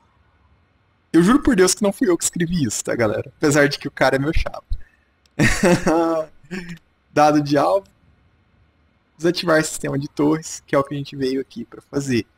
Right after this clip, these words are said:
Certo? Esse computador servia só pra isso. Quem não quiser lidar com a torre que ficava aqui no teto, pode desativar ele por aí. Beleza, vamos continuar agora a quest. A gente vai descer aqui.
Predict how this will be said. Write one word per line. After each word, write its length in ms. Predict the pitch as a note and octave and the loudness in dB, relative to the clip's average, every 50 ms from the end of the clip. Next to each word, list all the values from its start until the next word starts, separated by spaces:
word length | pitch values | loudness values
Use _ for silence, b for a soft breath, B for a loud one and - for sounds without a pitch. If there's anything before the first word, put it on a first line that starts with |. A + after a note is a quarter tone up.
| _ _ _ _ _ - C#3+ | _ _ _ _ _ -4 -2
Certo? 180 | D3+ D#3 - | -2 -2 0
Esse 140 | G#3+ - - | -2 -4 -2
computador 400 | - D4+ - - B3 A3 A3 G#3+ | -2 -4 -2 0 2 2 2 2
servia 260 | G#3+ A#3 A3+ G#3 A3 G#3+ | 0 -2 -2 -2 -2 -4
só 140 | - - | -4 -4
pra 220 | G#3+ - - A3+ G3+ | -6 -8 -8 -4 -2
isso. 240 | D#3 C3 B2+ - - | 0 0 -2 -4 -4
Quem 140 | - F3+ | -4 -2
não 80 | G3 G3 | -2 -2
quiser 260 | - G#3+ F#3 F#3+ F3+ | -2 -2 0 0 2
lidar 320 | F3 F3+ D#3+ D3+ C#3+ C#3+ C#3+ | 2 2 2 2 2 0 0
com 120 | - D3 | 0 -4
a 40 | - | -6
torre 320 | _ - C#3 C3 C3 C3 | _ -2 -2 0 0 -2
que 100 | - _ | -6 _
ficava 360 | - - - - C3 B2+ C#3 | -20 -10 -4 -2 -2 -2 -2
aqui 120 | - - D3 | -4 -6 -6
no 80 | D3 | -8
teto, 440 | C#3+ - - E3+ D#3+ D#3+ D#3+ - - | -6 -4 -2 0 0 0 -2 -4 -6
pode 220 | _ - F3 E3 E3 | _ -2 -2 -2 0
desativar 520 | E3 E3+ - - - D#3+ D#3 D3 D3 C#3 | -2 -6 -6 -6 -6 -4 -2 0 0 0
ele 140 | C3 B2+ C3 | 0 -2 -4
por 200 | - - D3 C#3+ | -8 -12 -10 -8
aí. 140 | C#3+ B2+ - _ _ _ _ _ - - - - _ _ _ _ _ _ _ _ | -8 -8 -10 _ _ _ _ _ -20 -20 -20 -20 _ _ _ _ _ _ _ _
Beleza, 200 | - G3+ F#3 F3 | 0 2 4 4
vamos 120 | G3 G#3+ G#3+ | 4 2 2
continuar 380 | A3 G3+ G3+ - F3 D#3 D3+ | 0 0 -2 -2 -2 0 0
agora 240 | D3 C#3+ C#3 C#3 C#3 | 0 0 0 0 0
a 20 | |
quest. 580 | - _ - C3+ C#3+ E3 F3+ F3+ - - - - _ _ _ _ _ _ _ _ _ _ _ _ _ _ _ _ - | -2 _ -2 0 0 0 0 -2 -4 -10 -14 -16 _ _ _ _ _ _ _ _ _ _ _ _ _ _ _ _ -20
A 380 | - - _ _ _ _ - C#3 | -20 -20 _ _ _ _ -8 -6
gente 180 | C#3+ C#3+ - | -4 -4 -4
vai 380 | D3 D3+ D3+ C#3+ C#3 C3+ B2 A2+ A2 - | -2 0 2 2 2 2 0 -4 -6 -4
descer 420 | - C3+ C#3+ - - - - B2+ A#2+ | -2 -2 0 0 0 -2 0 0 -2
aqui. 380 | B2 - - - D#3 F#3+ A3+ | -2 -4 -8 -8 -4 -4 -4